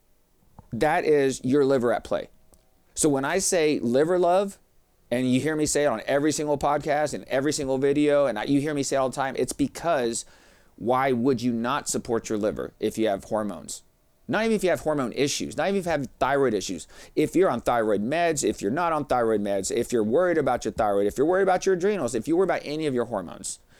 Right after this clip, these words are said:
you should be taking a liver detox supplement or a liver support supplement. And if you were to imagine, say, "Okay, I'm taking thyroid meds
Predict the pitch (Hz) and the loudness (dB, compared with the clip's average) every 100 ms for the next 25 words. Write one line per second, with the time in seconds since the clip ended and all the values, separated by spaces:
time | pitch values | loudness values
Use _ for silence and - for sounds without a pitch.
0 | - - 131 - 135 131 123 123 117 123 | -12 -2 0 2 2 2 0 -2 -4 -2
1 | 110 123 123 123 113 113 113 117 104 - | 0 2 2 2 0 -2 -2 -2 -2 -2
2 | 98 95 85 - 117 113 113 117 113 - | -4 -4 -8 -4 0 0 2 0 0 -2
3 | 98 - 104 - 87 85 73 - _ _ | -6 -2 -2 -2 -4 -6 -12 -16 _ _
4 | _ _ _ _ _ _ _ - - - | _ _ _ _ _ _ _ -20 -20 -12
5 | - 143 123 - _ _ _ - _ _ | -4 -2 -2 -6 _ _ _ -20 _ _
6 | _ 151 147 135 156 156 151 139 123 127 | _ 0 2 2 6 6 6 4 2 0
7 | 123 123 104 139 139 120 - 117 - 120 | -2 -2 0 2 2 0 0 -4 -2 -2
8 | 123 113 107 104 98 87 57 - | -2 -2 0 0 -2 -4 -10 -12